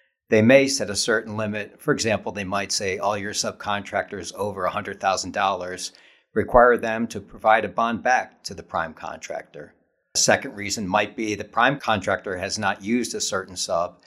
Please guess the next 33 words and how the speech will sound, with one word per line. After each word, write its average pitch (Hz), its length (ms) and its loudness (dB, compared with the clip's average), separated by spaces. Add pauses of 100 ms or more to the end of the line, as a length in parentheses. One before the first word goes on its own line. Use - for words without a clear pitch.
(340)
in 127 140 6
the 123 80 8
past 98 580 0
and 104 160 -10
wants 120 240 0
the - 80 -6
protection 120 640 -4
of 90 100 -2
a 92 60 -2
bond 92 340 -4
to 87 60 -12
help 101 260 -4
offset 98 460 -2
the 85 80 -16
risk. 90 460 -8 (480)
The 104 80 -4
general 113 320 6
contractor 104 640 -6
might 101 240 0
have 92 100 -12
selected - 440 -2
the 107 80 -12
subcontract 98 800 -6
based 98 320 -4
solely 127 400 2
on 107 160 0
price, 92 500 -2 (480)
so - 140 0
he 117 160 8
wants 131 280 4
the 107 80 -6
third-party 127 760 0
pre-qualification 113 1200 0